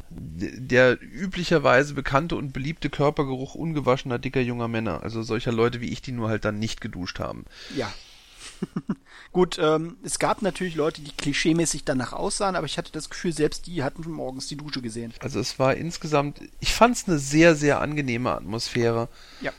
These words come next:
Speaker 1: Selbst im Vergleich, ich war vor zwei Jahren bei der Crisis, gut, da war dann auch noch ein, ein Bratgeruch von Fleisch in der Luft, als ob die Küche in Brand gestanden hätte damals, aber ich fand's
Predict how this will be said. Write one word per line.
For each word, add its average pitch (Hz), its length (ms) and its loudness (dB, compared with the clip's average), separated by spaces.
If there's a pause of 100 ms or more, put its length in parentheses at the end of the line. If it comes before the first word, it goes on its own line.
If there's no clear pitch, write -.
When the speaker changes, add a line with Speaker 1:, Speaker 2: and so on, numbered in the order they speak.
Speaker 1:
Selbst - 320 4
im 156 80 -2
Vergleich, 143 540 2
ich 135 180 -2
war 135 100 8
vor 143 200 2
zwei 135 220 4
Jahren 156 200 4
bei 139 120 6
der 131 100 6
Crisis, 135 500 4
gut, - 240 -12
da 135 120 0
war 139 120 4
dann 139 160 0
auch 143 200 -2
noch 139 300 -8
ein, - 280 -4
ein 127 180 -6
Bratgeruch - 560 -2
von 139 160 -8
Fleisch 107 320 0
in 165 40 -2
der 147 80 -4
Luft, 147 180 -8
als - 120 -6
ob - 120 -8
die 127 100 -10
Küche 175 240 -8
in 165 120 -8
Brand 143 260 -2
gestanden 139 360 -4
hätte 135 200 -6
damals, 135 440 -4
aber 127 320 -4 (540)
ich - 160 -4
fand's - 600 0